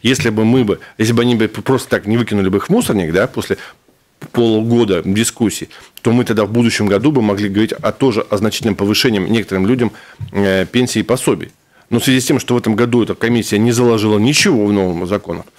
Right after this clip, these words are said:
то есть будущий год для этой, для, для этой категории лиц, которые живут за счет пенсий и пособий, ничего нового не принесет.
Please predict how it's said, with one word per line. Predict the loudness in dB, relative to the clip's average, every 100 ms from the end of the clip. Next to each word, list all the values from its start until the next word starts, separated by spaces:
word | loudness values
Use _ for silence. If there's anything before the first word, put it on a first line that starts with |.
| -20 -20 -4
то | 0
есть | 2
будущий | 0 0 -2
год | 2 2 2
для | 0
этой, | 0 -2 -4 0
для, | 2 2 2
для | -2
этой | -2
категории | -6 -4 0 2 2
лиц, | 0 -2 -14 _
которые | -4 -2 2
живут | 2 2
за | 0
счет | -2 -4 -6 -12 -18 _ _ _ _ _ -2
пенсий | -2 -2
и | -4
пособий, | -2 -2 0 0 -4 -20 _
ничего | 0 0 2 0
нового | 2 2 2
не | 0
принесет. | 0 -2 -2 -4 -6